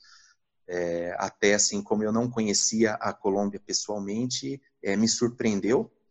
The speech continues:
É, a gente sempre tem um pouco de receio e tem aquelas pessoas do contra, né, que falam, "Poxa, você é louco, você vai levar sua família pra lá, é, nossa, se fosse pra Europa, pros Estados Unidos", mas não, eu, eu, eu tinha meu foco, meu objetivo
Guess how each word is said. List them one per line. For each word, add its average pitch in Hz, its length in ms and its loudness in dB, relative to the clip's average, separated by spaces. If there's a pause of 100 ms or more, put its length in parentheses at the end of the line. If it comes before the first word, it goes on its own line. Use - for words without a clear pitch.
(360)
É, 98 140 -4
a 98 100 -2
gente 107 220 -4
sempre 120 180 -2
tem 123 80 -2
um 113 60 -4
pouco 107 200 -6
de 98 100 -8
receio 127 440 0
e 143 40 -4
tem 143 160 -4
aquelas 139 300 -2
pessoas 123 400 0
do 110 100 -8
contra, 147 420 -2
né, 131 120 0
que 107 200 -12
falam, 98 280 -2
"Poxa, - 340 -10 (300)
você - 180 -6
é 107 40 -2
louco, 113 600 0 (260)
você - 120 -4
vai 123 100 2
levar 131 200 0
sua 123 160 0
família 117 380 0
pra 107 200 -2
lá, 107 560 2 (420)
é, 98 580 2
nossa, 135 360 2
se - 160 -2
fosse - 280 0
pra - 140 0
Europa, 113 440 2
pros 113 160 -8
Estados 107 400 -2
Unidos", 117 320 2
mas 190 240 0
não, 98 180 0
eu, 135 500 4
eu, 127 280 6
eu 127 180 2
tinha 165 220 2
meu 139 160 6
foco, 160 520 4
meu 135 160 6
objetivo 123 880 2